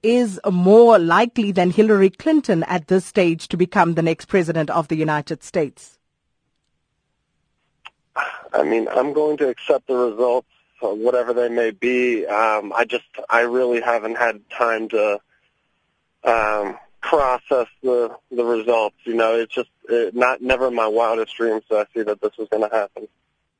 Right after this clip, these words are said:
Speaker 1: So what sort of impact then do you think that the, these election results would have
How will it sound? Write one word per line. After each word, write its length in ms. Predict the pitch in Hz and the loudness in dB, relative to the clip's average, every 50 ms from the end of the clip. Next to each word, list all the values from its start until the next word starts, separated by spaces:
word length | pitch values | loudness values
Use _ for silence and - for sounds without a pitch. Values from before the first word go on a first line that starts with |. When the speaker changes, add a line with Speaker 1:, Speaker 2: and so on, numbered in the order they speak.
| _ _ _ - - - - - | _ _ _ -20 -20 -20 -20 -4
Speaker 1:
So 140 | - - 330 | 0 2 4
what 200 | 285 311 349 - | 6 4 4 4
sort 140 | - 359 320 | 4 2 2
of 100 | 247 233 - | 2 2 2
impact 420 | 269 311 302 - 285 233 202 175 | 4 4 4 6 4 4 4 2
then 200 | - 214 202 202 | 2 2 2 4
do 100 | 175 208 | 2 2
you 140 | 196 214 220 | 2 2 2
think 420 | 196 - 240 214 214 208 175 - - | 4 4 4 4 4 2 0 -2 -2
that 420 | 202 202 170 202 190 180 160 160 175 | -2 2 4 4 2 2 0 -2 2
the, 260 | 202 190 180 180 165 | 4 4 4 4 2
these 300 | 160 185 202 202 185 170 | -2 -2 -2 0 2 2
election 400 | 202 185 190 190 - - 208 190 | 2 2 2 0 -2 -2 -2 0
results 440 | 180 180 170 180 170 175 170 - - | 0 2 4 4 4 4 2 0 -2
would 140 | 180 175 156 | -2 -2 -2
have 460 | - - 233 269 285 226 170 147 | -2 -2 -2 0 2 0 0 -2